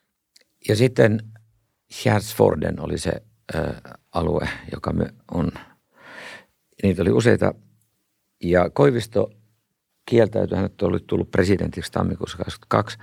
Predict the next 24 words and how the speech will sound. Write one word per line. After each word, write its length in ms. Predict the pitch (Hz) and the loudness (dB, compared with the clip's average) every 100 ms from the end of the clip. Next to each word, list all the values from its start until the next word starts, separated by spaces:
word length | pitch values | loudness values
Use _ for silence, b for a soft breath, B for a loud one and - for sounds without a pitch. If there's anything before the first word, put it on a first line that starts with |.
| B B B B - | B B B B -2
Hän 160 | 110 | -2
kieltäytyi 560 | 104 113 92 82 78 87 | 4 4 4 0 -4 -4
systemaattisesti 1120 | - 139 - 90 82 - 87 - - - - _ _ _ _ _ _ _ - | -2 -2 -2 -2 -2 -4 -6 -6 -6 -10 -10 _ _ _ _ _ _ _ 2
hyväksymästä, 580 | 98 - 87 - - - | 2 2 -6 -8 -8 -10
että 160 | - | -8
ne 80 | - | -4
on 80 | 82 | 0
neuvostoliittolaisia 920 | 82 71 - - 80 80 - - 82 | 0 0 -4 -8 -8 -6 -6 -4 -4
sukellusveneitä. 760 | - - - - - - - _ B B B B B B | -6 -4 -4 -6 -10 -12 -14 _ B B B B B B
Ja 100 | - | 0
kun 180 | 92 101 | 4 6
hän 140 | 98 110 | 6 4
tapasi 400 | 123 147 117 - | 2 2 0 -2
Andropovin 840 | 113 98 117 123 - 101 95 92 - _ _ _ _ _ | -2 0 4 2 2 -2 -2 -4 -8 _ _ _ _ _
seitsemäs 460 | - 110 107 98 - | 0 0 0 -2 0
kuudetta 360 | - 107 95 - | 2 2 0 -2
kahdeskymmentäkolme, 920 | - 90 - - - 101 101 87 85 B B B B _ _ - | -2 -2 -4 -10 0 4 4 2 -4 B B B B _ _ 0
heillä 160 | 98 | 2
oli 120 | 98 | 2
kahdenkeskinen 760 | 98 110 101 85 - - - 71 | 2 2 2 0 -4 -4 -6 -4
keskustelu, 680 | 71 - - - - 156 170 _ B B B B B B B | -4 -4 -6 -8 -2 -2 -2 _ B B B B B B B
josta 320 | - 113 - 107 | -2 -2 2 2
on 180 | 107 - - _ _ - | 2 -2 -12 _ _ -10
y-, 140 | - | -10